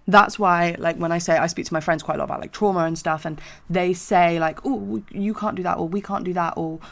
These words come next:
whatever. And I'm like, "Why not?" And they're like, "Because of this." And it's like, "But I've never had that experience, so why would I think that would happen to me?"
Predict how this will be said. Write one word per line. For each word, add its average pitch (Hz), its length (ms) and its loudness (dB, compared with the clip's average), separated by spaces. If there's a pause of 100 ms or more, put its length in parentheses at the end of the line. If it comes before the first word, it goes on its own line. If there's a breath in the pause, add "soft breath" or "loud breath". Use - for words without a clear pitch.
(120)
whatever. 160 300 0
And 156 160 -2
I'm 165 100 0
like, 165 120 -2
"Why 180 200 4
not?" 262 240 2
And 170 120 0
they're 170 80 2
like, 160 140 -4
"Because 170 260 -4
of 160 120 -6
this." 175 360 2
And 156 100 -4
it's - 180 -10
like, 156 320 -2 (520 loud breath)
"But - 180 2
I've 202 220 6
never 196 160 2
had 208 240 0
that - 100 2
experience, 151 560 -4
so 160 100 -2
why 160 240 2
would 165 140 -4
I 170 80 0
think 185 320 -6
that - 140 0
would 160 80 -10
happen 180 300 -8
to - 120 -8
me?" - 280 -10